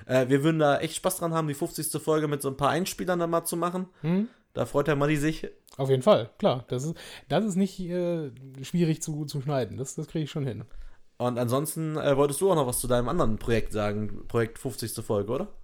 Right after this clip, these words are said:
Speaker 2: Ja, was heißt Projekt? Also, das Projekt fünfzigste Folge für mich war ja, dass ich, ähm, dass ich versuche, ein, zwei, drei interessante Szenen, äh, aus der,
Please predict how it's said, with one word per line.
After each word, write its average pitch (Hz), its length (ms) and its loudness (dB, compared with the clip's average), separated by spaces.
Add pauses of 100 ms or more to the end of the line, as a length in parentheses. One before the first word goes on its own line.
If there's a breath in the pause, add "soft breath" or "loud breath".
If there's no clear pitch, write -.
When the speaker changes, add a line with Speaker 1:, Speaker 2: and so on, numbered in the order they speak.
(280)
Speaker 2:
Ja, 139 440 4 (380)
was 117 160 -4
heißt - 340 -4
Projekt? 135 240 -2
Also, 135 220 2 (280 loud breath)
das 127 120 -2
Projekt 147 260 0
fünfzigste 147 380 -2
Folge 156 300 4
für 151 200 2
mich 151 280 0
war 143 140 4
ja, 139 380 4
dass 123 160 -2
ich, 127 260 0
ähm, 117 440 -2 (840)
dass 127 200 -2
ich 123 180 -4
versuche, 175 640 6
ein, 151 360 2
zwei, 143 320 2
drei 139 400 4
interessante 143 520 -2
Szenen, 165 480 2
äh, - 40 -4
aus 147 560 0
der, 139 340 2